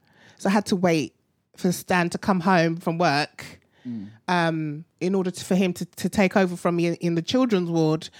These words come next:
Speaker 2: Mm.
Speaker 1: and then for me to go to the labour ward.
Speaker 2: Mm-hmm.
Speaker 1: And it wasn't like I, I couldn't even call them or anything. I was literally just sitting in the children's ward, feeling the contractions coming and going, coming and going.
Speaker 2: Mm.
Speaker 1: I didn't have anything with me, didn't have my bag, didn't have my notes, nothing.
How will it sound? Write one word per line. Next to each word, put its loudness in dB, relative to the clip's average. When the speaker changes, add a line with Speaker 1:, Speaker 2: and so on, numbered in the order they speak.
Speaker 2:
Mm. -4
Speaker 1:
and 0
then 2
for -4
me -2
to -16
go 0
to -8
the 0
labour 2
ward. -6
Speaker 2:
Mm-hmm. 2
Speaker 1:
And 4
it 2
wasn't 2
like 0
I, 0
I 2
couldn't 0
even -2
call 4
them 4
or 2
anything. 2
I 6
was 4
literally 2
just -2
sitting 2
in -2
the -2
children's 0
ward, 2
feeling 2
the 0
contractions 2
coming 0
and 0
going, 2
coming 0
and -2
going. -2
Speaker 2:
Mm. 0
Speaker 1:
I 2
didn't 0
have 0
anything 2
with 2
me, 0
didn't -2
have -2
my -4
bag, 4
didn't -2
have 0
my 0
notes, 0
nothing. 0